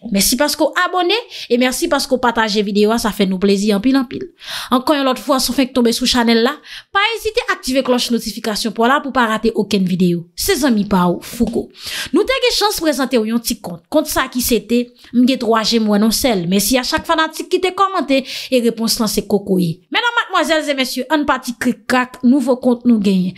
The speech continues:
m al chèche sovè sovè riv anvan m, m al chèche sovè sovè riv anvan m. Pa ezite kite eleman d repons pou ala nan kòmantè la; sa ap fè nou plezi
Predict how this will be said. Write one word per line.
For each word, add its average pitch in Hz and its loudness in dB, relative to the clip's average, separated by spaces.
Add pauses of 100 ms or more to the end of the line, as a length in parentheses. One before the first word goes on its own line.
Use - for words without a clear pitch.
(220)
m 453 -2
al 392 -2
chèche 247 0
sovè 226 2
sovè 220 2
riv 247 4
anvan 294 0
m, 175 -14 (340)
m 190 2
al 185 2
chèche 220 2
sovè 269 2 (280)
sovè 370 2
riv 185 0
anvan 180 0
m. 147 -10 (380)
Pa 381 2
ezite 294 -4
kite 302 -2
eleman 233 2
d 240 4
repons 277 -4
pou 359 2
ala 320 2
nan 220 -4
kòmantè 190 -4
la; 180 -8 (200)
sa 196 -2
ap - -18
fè 185 -4
nou 170 -8
plezi 165 -8